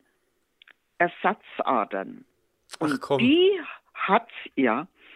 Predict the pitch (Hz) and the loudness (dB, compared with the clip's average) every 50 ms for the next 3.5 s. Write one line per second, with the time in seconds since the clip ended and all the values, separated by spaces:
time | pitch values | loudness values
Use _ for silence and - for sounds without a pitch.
0 | - - _ - - 175 190 - - - - - 247 247 - - - - 180 160 | -20 -20 _ 0 0 0 0 0 -6 -4 0 2 2 2 0 -4 0 0 0 0
1 | - _ 202 202 233 269 302 330 359 381 392 403 403 _ - - - - - _ | 2 _ 2 4 6 6 4 4 4 2 2 2 0 _ -14 -18 -18 -18 -20 _
2 | _ _ _ _ _ _ _ _ - 185 175 165 - 185 190 185 - - 185 202 | _ _ _ _ _ _ _ _ -4 -4 -2 2 2 2 2 2 -2 -2 -2 -2
3 | 196 196 190 190 - - 185 185 185 | -2 -2 -6 -6 -4 -4 -4 -4 -4